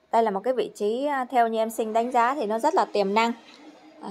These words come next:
rất là thích hợp cho anh chị nào mà mình có nhu cầu mình về đây mình nghỉ dưỡng. Mình, à, làm cái view câu cá giải trí đó anh chị.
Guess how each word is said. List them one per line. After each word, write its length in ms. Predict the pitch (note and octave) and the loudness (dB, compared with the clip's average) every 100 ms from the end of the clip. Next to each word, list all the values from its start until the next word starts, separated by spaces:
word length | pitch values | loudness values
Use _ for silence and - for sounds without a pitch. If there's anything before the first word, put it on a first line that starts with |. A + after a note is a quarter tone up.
| G3 | 0
rất 140 | C4+ | 2
là 140 | F4 G#3+ | 2 0
thích 200 | D#4 D#4+ | -2 0
hợp 200 | C4 - | 0 2
cho 120 | A#3+ | 0
anh 120 | A3+ | 0
chị 160 | A#3 A3+ | 0 -2
nào 240 | G3 G3+ | 0 -2
mà 160 | F#3+ F#3+ | 0 0
mình 200 | F#3+ F#3+ | -2 -2
có 120 | G#3 | -2
nhu 140 | C#4 C4 | 0 0
cầu 220 | A3+ G3+ | 2 2
mình 180 | F#3+ F#3 | 0 -2
về 100 | G3 | 2
đây 180 | G#3 | 2
mình 180 | A3 F#3 | 2 -2
nghỉ 140 | F3+ G#3+ | -4 -2
dưỡng. 260 | G3 - C4+ _ _ _ | 2 0 -2 _ _ _
Mình, 280 | G3 G3+ F#3+ | -8 -6 -4
à, 180 | F#3+ F#3+ _ _ _ _ - | -6 -8 _ _ _ _ -8
làm 280 | G3+ G3 F#3+ | -2 0 0
cái 120 | A#3 | -4
view 380 | B3+ C4 B3+ B3 B3 | 2 6 6 4 -2
câu 140 | A#3 A#3 | -2 0
cá 300 | A#3+ A#3 C4+ | 0 -2 0
giải 200 | B3+ E3+ | 0 0
trí 220 | A#3+ C4 | 0 0
đó 60 | D#4 | -2
anh 120 | C#4+ | -4
chị. 200 | G#3 - | -6 -8